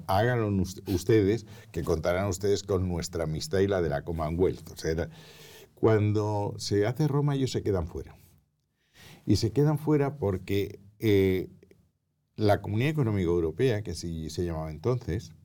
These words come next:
era un mercado interior, que no había fronteras, barreras entre los Estados miembros, y había un arancel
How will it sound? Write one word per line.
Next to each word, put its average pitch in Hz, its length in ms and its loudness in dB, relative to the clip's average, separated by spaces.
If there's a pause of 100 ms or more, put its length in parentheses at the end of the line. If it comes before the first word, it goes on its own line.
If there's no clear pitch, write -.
(640)
era 104 400 4
un 82 160 -4
mercado 80 280 -2
interior, 127 560 0
que - 140 -10
no 76 120 -6
había 73 260 -4
fronteras, 95 840 -2
barreras 98 560 -2
entre 73 180 -8
los 71 80 -6
Estados 90 260 -4
miembros, 95 380 -6 (100)
y 113 120 2
había 127 220 0
un 147 160 2
arancel 120 640 2